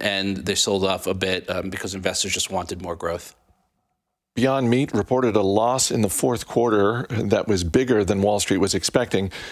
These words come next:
Speaker 2: but that news was overshadowed by Beyond Meat's announcement of a three-year deal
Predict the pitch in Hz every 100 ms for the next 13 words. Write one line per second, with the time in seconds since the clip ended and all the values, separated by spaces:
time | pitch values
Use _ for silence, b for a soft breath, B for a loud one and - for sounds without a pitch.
0 | B - 120 160 160 156 151 123 107 -
1 | 143 135 104 - 135 135 98 95 92 92
2 | 92 107 120 113 117 - 101 98 120 -
3 | 104 95 - 98 98 - - 110 160 190
4 | 170 139 123 85 131 117 80 82